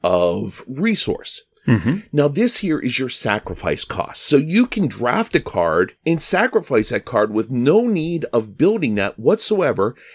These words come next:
Speaker 1: and get one resource. So if you need that one gray resource, you can just take a card that has that on there, toss it out there, and you will get that one gray resource. So how the turns are, uh, broken down,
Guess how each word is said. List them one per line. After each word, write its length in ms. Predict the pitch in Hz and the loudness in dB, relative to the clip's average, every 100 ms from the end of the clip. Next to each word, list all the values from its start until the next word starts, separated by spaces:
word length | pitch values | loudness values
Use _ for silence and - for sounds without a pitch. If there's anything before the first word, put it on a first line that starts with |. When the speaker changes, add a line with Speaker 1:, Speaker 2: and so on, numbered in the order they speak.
| - 135 | -6 -2
Speaker 1:
and 160 | 131 | 0
get 180 | 135 - | 0 -2
one 300 | 135 139 143 | -2 -4 -2
resource. 640 | 123 175 - 95 92 - - | -4 -4 -2 -2 -2 -4 -12
So 260 | - 180 131 | 0 2 4
if 240 | 135 139 | 0 -2
you 160 | 143 202 | -4 -4
need 340 | 190 156 175 120 | -2 -2 -6 -8
that 340 | 123 110 - | -6 -6 -6
one 500 | 117 104 120 151 170 | -8 -2 0 0 -2
gray 360 | 120 147 151 143 | 0 2 2 0
resource, 840 | 131 190 - 110 78 - - - | 0 2 2 0 -2 -4 -8 -10
you 280 | - 127 185 | -12 -2 0
can 280 | - 170 135 - - | 0 -2 -2 -8 -8
just 240 | - 120 | -6 -6
take 280 | - 101 - | -6 -8 -8
a 40 | 104 | -8
card 320 | - 123 151 | 0 2 4
that 120 | 123 | 2
has 280 | 104 120 120 | 4 2 2
that 140 | 131 | 0
on 200 | 120 127 | 0 -2
there, 200 | 160 185 - _ - - _ | -2 -2 -6 _ -20 -20 _
toss 360 | - 208 233 226 | -4 -2 0 0
it 80 | 190 | 0
out 240 | 180 151 | 0 0
there, 260 | 104 110 117 | 2 4 2
and 240 | 127 123 117 | 0 -2 -4
you 160 | 127 | -6
will 140 | 156 147 | -2 -2
get 260 | 113 110 | 0 -2
that 220 | - 107 104 | -2 -4 -2
one 180 | 98 | -4
gray 240 | 98 95 92 | -2 0 0
resource. 640 | 98 98 - - - - _ - - - | -2 -4 -4 -10 -12 -16 _ -20 -20 -16
So 200 | - 196 | -2 0
how 240 | 160 226 269 | 2 0 0
the 120 | 240 | -2
turns 400 | - 175 170 147 | -4 -4 -4 0
are, 380 | 123 120 117 - | 0 2 -2 -6
uh, 40 | |
broken 400 | 98 120 123 123 | -2 0 0 -2
down, 340 | 104 87 82 | -4 -2 -4